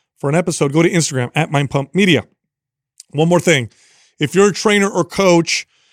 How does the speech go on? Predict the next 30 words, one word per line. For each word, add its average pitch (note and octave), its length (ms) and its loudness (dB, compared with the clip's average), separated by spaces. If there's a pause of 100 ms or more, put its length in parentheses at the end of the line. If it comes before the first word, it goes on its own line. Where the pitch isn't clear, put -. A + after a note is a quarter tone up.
(320)
I'm D#3+ 320 0
doing F#3 340 2
a D#3+ 140 0
free F#3 400 0
three-part E3 640 -2
series E3+ 500 0
st-, - 300 -6
starting D#3 360 0
January D#3 380 0
fifteenth, D3+ 380 -2
where C#3 80 0
I'm C#3+ 60 0
gonna D3 80 2
teach - 280 -2
trainers D3+ 320 -2
and D3 100 -4
coaches C3+ 440 0 (420)
how - 120 -4
to C3+ 60 0
be C#3+ 120 0
more C#3+ 160 -2
successful, - 720 -4
both D3+ 200 0
with D3+ 120 -2
their C3+ 80 -2
clients D3 360 0
and D3 200 -4
with C3+ 100 -4
their C3 80 -2
business. C3 480 -4